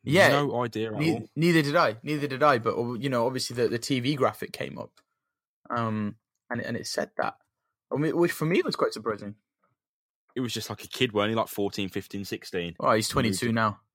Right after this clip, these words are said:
Speaker 1: He's twenty-two now.
Speaker 2: So, yeah, six, six years ago, he had moved a-, moved across from, uh, Villa to Birmingham. And, yeah, um, he's, you know, it's like a Troy Deeney thing. It's probably the most annoying one. Um, Daniel Johnson, Callum Robinson,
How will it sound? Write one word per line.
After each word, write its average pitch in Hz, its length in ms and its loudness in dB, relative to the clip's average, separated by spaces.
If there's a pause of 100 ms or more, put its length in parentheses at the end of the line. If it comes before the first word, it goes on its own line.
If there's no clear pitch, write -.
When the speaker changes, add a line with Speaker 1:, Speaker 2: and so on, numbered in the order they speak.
(220)
Speaker 1:
He's - 120 -18
twenty-two 113 400 -2
now. 104 180 2
Speaker 2:
So, 110 120 0
yeah, 107 220 2
six, - 340 -10 (140)
six - 200 -6
years 107 220 0
ago, 92 240 0
he 95 120 -2
had 92 120 -2
moved 92 260 -4
a-, 95 80 -4 (280)
moved 95 260 -4
across - 360 -4
from, 95 280 -4 (220)
uh, 92 260 -4
Villa 95 220 -4
to - 100 -10
Birmingham. 127 480 -2
And, 117 180 -4
yeah, 135 160 -2 (200)
um, 107 420 0 (180)
he's, 104 180 -6 (320)
you 104 80 -6
know, 98 200 -2 (460)
it's 127 260 -10
like 220 140 0
a - 20 -4
Troy 185 220 2
Deeney 131 320 0
thing. 165 200 -4
It's - 840 -20
probably 120 200 -4
the 113 60 -2
most 104 220 -2
annoying 101 360 -2
one. 85 200 -2 (420)
Um, 92 500 -2
Daniel 110 320 2
Johnson, 104 680 -2
Callum 104 280 0
Robinson, 101 500 -4